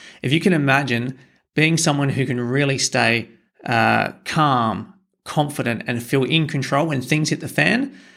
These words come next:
your ability to handle more pressure, more stress, more responsibility is gonna be greatly improved and increased. And that's gonna allow you to go further and ultimately to get there sooner.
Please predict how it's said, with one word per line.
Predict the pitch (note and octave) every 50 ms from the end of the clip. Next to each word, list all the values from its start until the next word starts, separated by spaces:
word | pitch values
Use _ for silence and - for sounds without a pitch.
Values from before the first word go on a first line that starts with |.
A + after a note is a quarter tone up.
| _ _
your | - A#2+ A#2 C#3 E3 F3
ability | E3+ C#3+ A#2 C3+ D3 D#3+ E3+ D3+ C3 A#2 A#2 B2+
to | - - B2 A#2+
handle | - C#3+ C#3 C#3 B2+ C3 A#2+
more | A2+ A#2+ C3+ C#3 C#3
pressure, | - - C#3+ C3 C3 - - C3 B2+ B2+ B2 - - - _ -
more | - B2+ C3 C#3 C#3+ C#3
stress, | C#3 - C3+ C3 C3 B2+ - -
more | C3 A#2+
responsibility | A#2 A#2+ - - C3 - - A2+ A#2 D3 D#3 D3+ C3+ A#2+ A#2 A#2+ D3 - - - - - _ _ -
is | - - C3+
gonna | B2+ A#2+
be | G2+ A#2
greatly | - - - A2 B2 B2+ C#3+ D#3 C#3+ C#3+ B2+
improved | B2 A2+ A2 - - D3 D#3+ D3+ -
and | - B2
increased. | A#2+ A2+ A2 - E3 F3 A3+ A#3+ - - - - - _ _ _
And | - - C3
that's | C3+ C3
gonna | F3 D3 C#3 -
allow | A#2+ A#2+ A#2+ B2 C3+ C#3+ D#3
you | D3+ C#3 A#2+ A2 A2 A2 A2+ A2+ - - _ _ -
to | - B2+
go | C3 C3 C3 C#3+
further | C#3 C#3 - A#2+ A2+ A#2 A2+ A2+ A2+ A#2 - - _ _
and | - - B2
ultimately | B2+ C#3+ C#3+ - D#3+ C#3+ C3+ B2+
to | A2+ A2
get | - C3 A#2 A2+ -
there | - G#2+ A2+ A2+ G#2 - - _ _
sooner. | - - - - B2+ A#2+ A2+ A2 G#2+ -